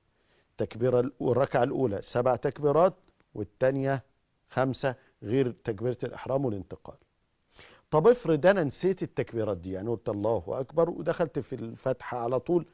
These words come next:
اصل انا يعني مش، مش زيكم يا مشايخ، فابقى مركز في الحاجات دي. فايه بقى الصلاه دي نافعه ولا مش نافعه؟ نافعه طبعًا، لان السبع تكبيرات والخمس تكبيرات من السنن، فلو فاتتك كمل صلاتك وصلاتك صحيحه.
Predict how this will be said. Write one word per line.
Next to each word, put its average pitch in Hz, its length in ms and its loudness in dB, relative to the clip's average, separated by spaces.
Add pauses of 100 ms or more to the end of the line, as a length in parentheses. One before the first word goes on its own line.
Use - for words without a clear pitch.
(280)
اصل - 200 -2
انا 170 140 2
يعني 175 240 2
مش، - 280 -4
مش 135 140 -4
زيكم 131 440 -2
يا 120 60 2
مشايخ، 139 420 -2 (360)
فابقى 110 300 -2
مركز 123 360 0
في - 60 -14
الحاجات 110 280 -6
دي. 95 180 -12 (540)
فايه 143 460 0
بقى 131 200 0
الصلاه 131 280 -2
دي 123 140 -2
نافعه 135 280 -2
ولا 113 100 -4
مش 107 200 -10
نافعه؟ 123 320 -6 (220)
نافعه 147 340 2
طبعًا، 165 380 2 (360)
لان 117 160 0
السبع 175 420 4
تكبيرات 123 600 0
والخمس 147 420 0
تكبيرات 123 500 0 (340)
من 110 120 -4
السنن، 131 480 2 (520)
فلو 110 240 0
فاتتك 180 720 0 (340)
كمل 147 320 2
صلاتك 143 580 0
وصلاتك 107 540 -6
صحيحه. - 480 -4